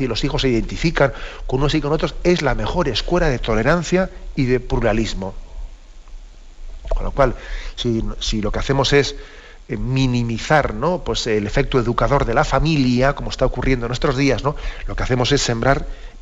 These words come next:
intolerancia y falta de paciencia entre nosotros y falta de respeto y acogida entre nosotros.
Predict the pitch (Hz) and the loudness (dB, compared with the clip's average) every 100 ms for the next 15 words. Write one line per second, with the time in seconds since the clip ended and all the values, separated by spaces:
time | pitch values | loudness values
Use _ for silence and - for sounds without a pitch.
0 | - 165 135 - 123 107 117 127 - 143 | 0 2 2 2 2 4 4 2 0 2
1 | 190 - - - 131 - 123 123 127 120 | 2 0 -8 -8 -6 0 0 2 0 2
2 | 107 - 131 135 127 113 113 120 190 170 | 0 2 2 2 0 -2 -2 0 0 0
3 | 131 143 139 123 110 - - 180 185 139 | 0 2 2 2 2 0 0 0 2 2
4 | 117 - 117 107 110 107 104 - 87 - | 2 0 0 0 -2 -4 -6 -6 -6 -8